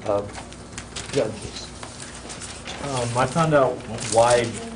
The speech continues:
Speaker 2: uh, Manasseh and Ephraim got their land second.
Speaker 1: Great.
Speaker 2: Um, <laughs> there goes Rick. Good. Um, it's in Genesis forty-eight. Um, verse twenty-two, where, uh, Israel is talking to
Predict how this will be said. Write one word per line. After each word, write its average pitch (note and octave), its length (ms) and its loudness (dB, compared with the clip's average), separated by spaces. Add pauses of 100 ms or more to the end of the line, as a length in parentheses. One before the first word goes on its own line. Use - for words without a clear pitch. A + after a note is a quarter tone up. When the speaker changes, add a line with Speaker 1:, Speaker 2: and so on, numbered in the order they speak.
(160)
Speaker 2:
uh, G#2+ 320 4
Manasseh A#2 480 0
and G#2+ 100 0
Ephraim A2 440 0
got G#2 360 -2
their G2+ 300 -2
land G2+ 360 -2
second. F#2 380 -4 (680)
Speaker 1:
Great. E3 540 8 (440)
Speaker 2:
Um, A2+ 440 4
<laughs> - 60 -8 (340)
there G3+ 180 6
goes B2+ 280 4
Rick. B2+ 180 2 (120)
Good. G#2+ 180 -4 (480)
Um, C3+ 220 8
it's B2+ 140 2
in C3+ 140 4
Genesis C3+ 460 2
forty-eight. B2+ 640 4 (580)
Um, G#2+ 460 2 (1200)
verse B2 240 0
twenty-two, B2+ 640 0 (220)
where, A2+ 340 2
uh, A2 420 0
Israel A#2+ 440 0
is G#2 120 -2
talking A#2 480 0
to B2 160 -6